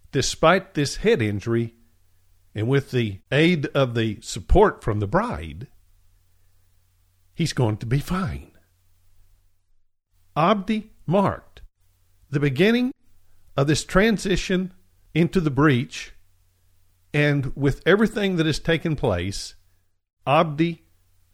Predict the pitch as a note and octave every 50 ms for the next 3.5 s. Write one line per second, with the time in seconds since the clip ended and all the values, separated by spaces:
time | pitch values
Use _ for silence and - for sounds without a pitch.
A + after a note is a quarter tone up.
0 | _ _ - F#2 G2+ B2+ F3 A3+ A3+ - A#3 G3 G#3+ E3+ A2+ G2+ G#2 A#2 A#2 -
1 | - B2 C#3 C3+ - D#3 D#3 D#3 D3+ - - D3+ A#2+ - - - G2+ G2+ - -
2 | - - - - _ _ _ _ _ _ _ - B2+ A2 G#2+ G#2+ G2+ - - -
3 | - - - - - G#2+ G#2 G#2+ A2 -